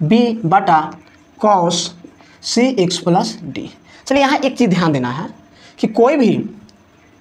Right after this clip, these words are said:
y बराबर d by v हो, ठीक है, d by v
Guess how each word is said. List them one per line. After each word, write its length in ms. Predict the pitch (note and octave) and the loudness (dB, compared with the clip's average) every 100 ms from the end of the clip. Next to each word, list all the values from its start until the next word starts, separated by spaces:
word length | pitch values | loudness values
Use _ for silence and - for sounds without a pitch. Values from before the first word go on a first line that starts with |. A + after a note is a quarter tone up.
| _ _ _ - | _ _ _ -4
y 300 | G#3 G3+ A#3+ | 2 2 2
बराबर 400 | A3+ G3+ F3+ D3 A#2+ - _ _ _ _ _ _ _ - | 2 2 2 -2 -6 -14 _ _ _ _ _ _ _ -2
d 220 | D3+ G#3+ B3 | 2 4 4
by 180 | G#3 F#3 G3 | 2 2 2
v 240 | C#3+ D#3+ | 0 -2
हो, 160 | C#3+ B2+ - - | -2 -6 -8 -8
ठीक 120 | - | -4
है, 60 | D3+ | 0
d 140 | F3+ | 2
by 100 | F3+ E3 | 0 -2
v 160 | E3 D4 | -6 -10